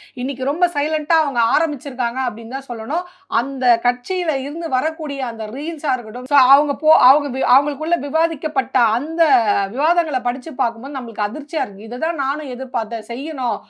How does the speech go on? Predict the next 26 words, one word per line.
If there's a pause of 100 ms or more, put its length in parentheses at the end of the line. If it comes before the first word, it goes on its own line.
(120)
நம்ம
வந்து (200)
ஜென்
இசட்
தலைமுறையை
வச்சு
நம்ம
இங்க
இந்த
மாதிரி
பண்ணணும்
அப்படின்னு
இவங்க
எல்லாம்
பேசுறதை
பார்க்கும்போது (360)
நம்மளுக்கு
வந்து
பயமா
இருக்கு. (180)
அப்போ (140)
இத்தனை
நாளா, (440)
அதாவது
இந்தியா
பூரா